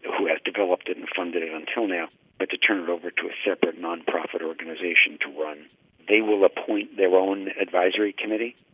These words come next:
and there may or may not be overlap with the current panel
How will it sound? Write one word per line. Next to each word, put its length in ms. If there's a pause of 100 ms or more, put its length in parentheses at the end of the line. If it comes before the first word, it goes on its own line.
(240)
and 420
there 240 (220)
may 300
or 100
may 160
not 240
be 140
overlap 540 (280)
with 120 (220)
the 80
current 340 (220)
panel 340